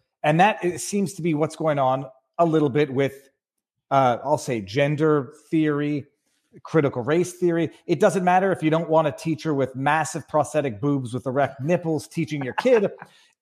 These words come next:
It's gender expression, and you're gonna tolerate it whether you like it or not.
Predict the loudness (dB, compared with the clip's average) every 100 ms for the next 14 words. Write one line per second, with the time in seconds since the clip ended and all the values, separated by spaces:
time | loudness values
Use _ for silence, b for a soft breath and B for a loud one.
0 | 2 2 2 0 2 4 2 -2 0 -2
1 | 0 -4 -2 0 2 2 -2 2 2 4
2 | 0 0 -2 -4 -2 -2 0 0 0 -2
3 | -2 2 2